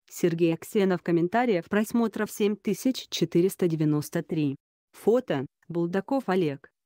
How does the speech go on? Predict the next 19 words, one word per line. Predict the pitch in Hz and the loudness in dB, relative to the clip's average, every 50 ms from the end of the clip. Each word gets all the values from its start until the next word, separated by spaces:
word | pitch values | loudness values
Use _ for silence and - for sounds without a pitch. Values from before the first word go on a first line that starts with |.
| _ _ | _ _
тасс | 175 165 160 - | -2 -2 0 0
материал | 196 190 180 - - - 202 202 190 180 170 165 | 0 0 2 0 0 0 2 2 2 2 0 -2
комментирует | - - 165 160 156 160 - 151 143 139 135 131 127 127 - _ _ _ _ _ _ _ _ | -2 -2 0 0 0 0 -2 -2 -2 -2 -4 -6 -8 -10 -12 _ _ _ _ _ _ _ _
Алексей | 175 165 175 190 - - - 165 | 2 2 2 2 0 -2 -2 0
Леонков. | 165 175 175 165 151 143 143 - - 143 131 127 - - _ _ _ _ _ _ _ _ _ | 0 2 0 0 0 -2 -4 -4 -4 -6 -6 -6 -8 -18 _ _ _ _ _ _ _ _ _
Константин | - 185 175 - - - 170 170 - - 165 160 160 160 | -4 -4 -4 -2 -2 -4 -4 -4 -2 -2 -2 0 0 -2
Блохин. | 165 175 160 151 139 - - 147 135 131 131 - _ _ _ _ _ _ _ _ _ _ _ - | -2 -2 -2 -2 -4 -6 -6 -6 -6 -6 -6 -10 _ _ _ _ _ _ _ _ _ _ _ -2
Ракеты | 190 196 190 - - 190 165 - 160 156 | -2 -2 0 0 0 0 0 0 -4 -4
под | - 156 - | -4 -8 -8
Харьковом, | - - 220 240 269 269 - - 208 202 214 196 151 143 147 160 - _ _ _ | -6 -4 -2 -2 -2 -2 0 2 2 2 2 2 0 -2 -4 -6 -10 _ _ _
нацеленные | 190 185 190 190 - - 220 202 190 180 175 175 165 165 170 | 2 2 2 2 2 0 2 2 4 4 2 4 2 2 2
на | 175 170 | 2 2
Москву | 180 180 180 180 - - 190 202 180 | 2 0 -2 -4 -8 -4 -2 0 0
в | 156 | 2
недалеком | 170 175 175 170 190 185 196 180 165 156 - 170 160 165 165 | 4 2 4 4 2 2 2 2 2 0 0 -2 -2 -2 0
будущем, | 180 180 175 160 151 - - - 160 147 143 160 - _ _ _ | 0 0 0 0 -2 -4 -4 -6 -6 -6 -8 -10 -14 _ _ _
могут | - 220 294 302 302 285 - | 2 2 2 2 0 -2 -4
стать | - - 220 180 170 - | -4 -2 0 0 0 -2
реальностью. | 170 170 165 156 147 143 139 139 139 - - - - 143 135 | -2 -2 -2 0 0 -2 -4 -4 -6 -8 -12 -16 -14 -12 -12